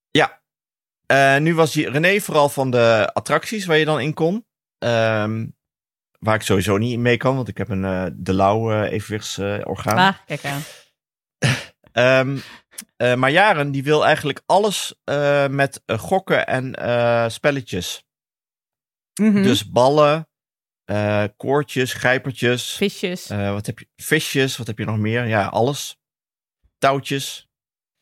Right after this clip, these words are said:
Speaker 1: Eh, en eigenlijk
Speaker 3: Gewoon alles waar je eigenlijk, eh, zestien euro moet inleveren en dan krijg je een speeltje terug van t-, van anderhalve euro.
Speaker 1: Precies. Dat probeerde ik ook
Speaker 3: Ja.
Speaker 1: uit te leggen, maar dat, eh, snapte ze niet echt.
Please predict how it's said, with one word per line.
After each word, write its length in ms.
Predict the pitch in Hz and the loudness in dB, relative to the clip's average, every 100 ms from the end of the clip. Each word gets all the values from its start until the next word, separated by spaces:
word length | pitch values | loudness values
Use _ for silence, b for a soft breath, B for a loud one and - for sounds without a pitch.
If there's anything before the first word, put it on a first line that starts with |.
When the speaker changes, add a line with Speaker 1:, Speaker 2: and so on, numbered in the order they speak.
| B B B B B _ | B B B B B _
Speaker 1:
Eh, 100 | 107 107 113 | -2 0 2
en 60 | 120 117 | 0 0
eigenlijk 220 | 117 127 | -2 0
Speaker 3:
Gewoon 160 | 196 | 2
alles 260 | 202 220 - | 4 4 2
waar 160 | 208 208 | 2 2
je 80 | |
eigenlijk, 440 | 196 208 202 202 208 | 2 2 2 -2 2
eh, 220 | 196 196 - | 2 2 0
zestien 460 | 185 220 208 - 190 | -2 2 2 2 0
euro 260 | 185 185 185 | 0 0 0
moet 160 | 175 | 0
inleveren 420 | 185 170 170 156 | 0 2 0 0
en 60 | 165 | -4
dan 80 | 165 | -4
krijg 280 | 165 165 165 | 0 0 0
je 60 | |
een 100 | 156 | -2
speeltje 460 | 147 170 170 160 - | -2 -2 -2 -2 -4
terug 280 | 165 175 - | -2 -2 0
van 160 | 156 | -4
t-, 160 | - 147 - | -4 -10 -8
van 260 | 160 151 | -6 -4
anderhalve 520 | 151 160 151 143 139 139 | 0 2 2 2 0 -2
euro. 100 | 139 | 0
Speaker 1:
Precies. 600 | 151 123 101 - - - | 0 2 0 -2 -8 -10
Dat 120 | - | -8
probeerde 280 | - 127 123 | -2 2 2
ik 60 | 131 | 4
ook 100 | 135 | 4
Speaker 3:
Ja. 100 | 104 | 4
Speaker 1:
uit 140 | 117 | 2
te 80 | 120 | 4
leggen, 300 | 120 110 117 | 2 2 -2
maar 160 | 110 | 0
dat, 180 | 104 101 | -2 -4
eh, 320 | 98 98 95 95 - _ _ - | -2 -2 -2 -4 -10 _ _ -16
snapte 380 | - 85 - | -8 -8 -8
ze 80 | - | -14
niet 140 | 82 - | -12 -14
echt. 300 | 82 - | -16 -18